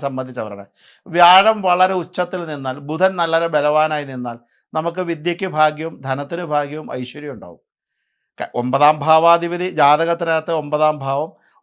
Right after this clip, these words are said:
ഒമ്പതാം ഭാവാധിപതി നിൽക്കുന്നത്, ഒമ്പതാം ഭാവത്തിന് യോഗമുണ്ടോ, ഒമ്പതാം ഭാവത്തിൽ നീചഗ്രഹ ദൃഷ്ടിയുണ്ടോ,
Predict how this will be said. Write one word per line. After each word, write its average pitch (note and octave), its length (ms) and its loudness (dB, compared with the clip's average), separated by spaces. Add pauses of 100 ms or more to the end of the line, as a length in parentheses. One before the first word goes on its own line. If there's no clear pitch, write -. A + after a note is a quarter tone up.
(100)
ഒമ്പതാം F3 360 4 (120)
ഭാവാധിപതി D#3+ 720 4
നിൽക്കുന്നത്, C3+ 440 -6 (440)
ഒമ്പതാം F3 340 4 (140)
ഭാവത്തിന് D#3+ 480 0 (120)
യോഗമുണ്ടോ, C#3+ 540 -4 (360)
ഒമ്പതാം E3+ 340 4 (100)
ഭാവത്തിൽ D#3 340 0 (120)
നീചഗ്രഹ D#3+ 460 -4 (140)
ദൃഷ്ടിയുണ്ടോ, C#3 540 -8